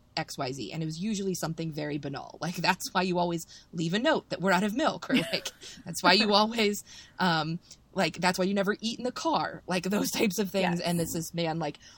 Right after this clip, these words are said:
Speaker 1: with his arm losing and, like, splurting blood, horrifying. That's what it should be. It should be a joke. It should be played for, "These are terrible parents, and this is not a way to teach a lesson." And instead, this book is like,
Speaker 2: <laughs>
Speaker 1: "Nope.
Speaker 2: Do it.
Speaker 1: You got the right idea."
Speaker 2: <laughs> Yep.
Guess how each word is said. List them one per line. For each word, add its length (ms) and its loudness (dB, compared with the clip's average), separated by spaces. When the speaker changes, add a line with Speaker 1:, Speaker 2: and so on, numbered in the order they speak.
Speaker 1:
with 180 2
his 120 0
arm 380 4
losing 320 -2
and, 100 -6
like, 180 -6
splurting 640 -2
blood, 220 -2
horrifying. 600 -4
That's 340 0
what 100 0
it 100 -6
should 220 -4
be. 300 -2
It 80 -10
should 260 -6
be 120 -2
a 60 0
joke. 280 -2
It 80 -8
should 200 -6
be 100 -4
played 320 -6
for, 160 -4
"These 180 -4
are 60 -2
terrible 400 -6
parents, 320 -8
and 80 -6
this 100 -8
is 140 -6
not 320 -4
a 40 -8
way 140 -8
to 80 -10
teach 240 -12
a 60 -8
lesson." 480 -10
And 100 -2
instead, 720 -2
this 160 0
book 220 4
is 100 -2
like, 240 -2
Speaker 2:
<laughs> 60 -20
Speaker 1:
"Nope. 240 2
Speaker 2:
Do 220 4
it. 180 4
Speaker 1:
You 60 -4
got 180 10
the 80 4
right 160 8
idea." 440 6
Speaker 2:
<laughs> 20 0
Yep. 340 2